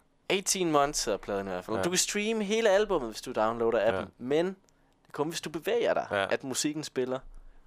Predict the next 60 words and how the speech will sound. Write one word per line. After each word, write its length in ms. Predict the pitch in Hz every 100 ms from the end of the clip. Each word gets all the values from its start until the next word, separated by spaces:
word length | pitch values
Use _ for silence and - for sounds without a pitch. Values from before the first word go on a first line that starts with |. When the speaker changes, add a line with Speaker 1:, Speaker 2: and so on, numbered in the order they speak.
| -
Speaker 1:
Hvad, 160 | - 156 -
det 140 | 208
er 60 | 202
jo 100 | 143
lidt 460 | 151 175 - - -
finurligt. 580 | - 151 185 175 95 107
Hvad, 200 | 135 104
hvad 160 | 147
tænker 300 | 170 160 151
du 80 | 120
om 80 | 107
sådan 180 | - 156
en? 100 | 98 - _ _ -
Speaker 2:
Det 80 | 101
synes 140 | 113
jeg 280 | 101 92 92
er 140 | 85 82
en 120 | 85
rigtig, 180 | 85 98
rigtig 140 | 95
god 140 | 107 107
historie. 340 | - 147 123 - - - -
<laughs> 300 | 165 156 139
Speaker 1:
Ja, 140 | 170
det, 200 | 190 180 - 170
det 120 | 208
er, 80 | -
det 100 | 139
er 40 |
en 60 | 131
skidegod 340 | - 220 175
Speaker 2:
Det 200 | 131 -
er 60 | 117
Speaker 1:
historie. 40 | 90
Speaker 2:
skideskid, 340 | 127 110 - 92 -
og 200 | 107 113
det, 60 |
øh, 400 | 107 101 98 98 _ _ -
tænker 180 | 113
jeg 40 | 113
også 120 | 104
måske 160 | - 113
passer 460 | 107 107 120 101 - _ _ _ _ -
til 80 |
musikken, 300 | 113 - 110
hvad 100 | 101
jeg 100 | 113
tror, 180 | - 120
den 100 | 98
er. 120 | 90
Jeg 140 | 87 104
tror, 160 | 113
det 100 | 107
er 40 | 98
jo 80 | 95
Speaker 1:
Det 80 | 117
Speaker 2:
noget 120 | -
Speaker 1:
gør 60 | 175
Speaker 2:
dansevenligt. 500 | 120 104 95 95
Speaker 1:
Jeg, 80 | 95